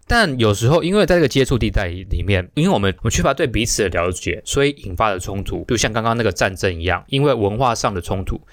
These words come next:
因为我不知道语言上面他们会把它是那个one，然后变成是man，男人，不一定是翻译上的问题，而且，而是文化认知上面的问题，缺少对对方文化认知的问题。好，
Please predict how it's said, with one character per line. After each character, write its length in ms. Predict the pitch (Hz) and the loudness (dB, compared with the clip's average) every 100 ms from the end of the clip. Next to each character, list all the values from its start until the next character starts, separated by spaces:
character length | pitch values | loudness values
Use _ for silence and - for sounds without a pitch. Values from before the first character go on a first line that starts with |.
| - | 0
因 340 | 165 170 175 | 0 2 2
为 120 | 165 | 2
我 200 | 101 95 | 2 -2
不 280 | 107 - 127 | -6 -2 -2
知 240 | 107 - 101 - | -2 -6 -8 -4
道 320 | 117 85 - - | -2 -2 -4 -4
语 300 | 117 92 92 | 0 2 2
言 200 | 92 90 | 2 0
上 220 | 90 113 | -2 -2
面 100 | 104 | -2
他 120 | - 127 | 0 2
们 140 | 113 | 2
会 100 | 127 | 0
把 240 | 120 90 | 0 -2
它 160 | 82 101 | 0 -2
是 160 | - 104 | -2 -2
那 140 | 113 | 0
个 80 | 107 | 0
one， 560 | 92 95 123 120 90 - | 0 2 2 0 -4 -6
然 120 | 98 | -2
后 60 | 95 | 0
变 160 | 113 | 0
成 180 | 98 90 | -2 -4
是 300 | 90 98 92 - | -2 -2 -4 -2
man， 420 | 110 101 82 78 - | 0 0 -2 -8 -4
男 220 | 90 98 | -2 0
人， 260 | 92 87 - - | -2 -2 -8 -2
不 140 | 254 | 2
一 40 | |
定 120 | 226 196 | 2 2
是 180 | 208 - | 0 0
翻 240 | 185 180 | 0 0
译 60 | 180 | 0
上 120 | 165 | 0
的 80 | 139 | 0
问 220 | 113 98 | 2 0
题， 140 | 90 95 | -2 -2
而 120 | 98 | -2
且， 200 | - 117 | 0 0
而 80 | 117 | 2
是 280 | - 175 - | 2 0 2
文 240 | 120 131 | 2 2
化 320 | 160 214 175 | 0 2 2
认 260 | 110 147 110 | 2 0 0
知 260 | 98 104 101 | -2 0 0
上 360 | 98 - 120 101 | 0 0 0 0
面 160 | 98 | -2
的 80 | 87 | -2
问 180 | 90 101 | -2 0
题， 180 | - - | -2 -4
缺 280 | - - 170 | -2 0 2
少 220 | 165 92 | 2 0
对 220 | 90 101 87 | -2 -2 -2
对 280 | - 139 | 0 0
方 320 | 90 95 87 92 | 0 -2 -4 -4
文 160 | - 92 | -2 -2
化 280 | 92 120 87 - | 0 0 -2 -4
认 160 | 113 | -4
知 140 | 87 - | -2 0
的 100 | 87 | 0
问 180 | 85 95 | 0 0
题。 200 | - - _ _ | -4 -4 _ _
好， 240 | - 143 | -2 -2